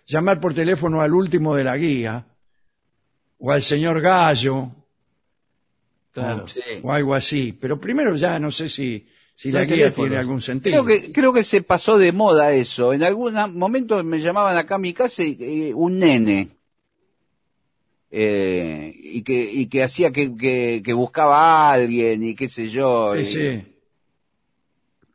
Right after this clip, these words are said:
Speaker 3: pero
Speaker 1: Bueno,
Speaker 3: creo que,
Speaker 1: eh,
Speaker 3: que ya no, no lo
Speaker 1: eh,
Speaker 3: hacen
Speaker 1: uno de
Speaker 3: más.
Speaker 1: los integrantes de este programa, cuando era chico, hacía eso. Eran
Speaker 3: Sí.
Speaker 1: los últimos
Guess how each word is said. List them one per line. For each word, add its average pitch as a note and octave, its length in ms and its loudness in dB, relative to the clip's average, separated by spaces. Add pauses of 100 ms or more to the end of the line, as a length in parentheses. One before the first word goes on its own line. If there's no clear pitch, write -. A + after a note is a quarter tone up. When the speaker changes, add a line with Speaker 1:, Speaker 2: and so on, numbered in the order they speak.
(220)
Speaker 3:
pero B2+ 340 0
Speaker 1:
Bueno, D#3 260 4
Speaker 3:
creo A#3+ 180 4
que, F#3 120 2
Speaker 1:
eh, D#3 100 -6 (120)
Speaker 3:
que C#3+ 120 -12
ya G#3 160 2
no, G#3 180 2
no F3 160 2
lo G3+ 80 4
Speaker 1:
eh, G3 40 6
Speaker 3:
hacen A#3 220 2
Speaker 1:
uno C4+ 100 4
de C4 80 6
Speaker 3:
más. G#3+ 80 6
Speaker 1:
los E3 160 4
integrantes F#3+ 600 2
de F3+ 80 4
este F3 280 0
programa, F3 600 0
cuando D#3 200 -2
era E3 120 0
chico, F3+ 280 -2
hacía D#3+ 340 -2
eso. C3+ 480 -2 (380)
Eran F3 180 -2
Speaker 3:
Sí. D#3 60 2
Speaker 1:
los - 140 0
últimos C#3+ 600 -4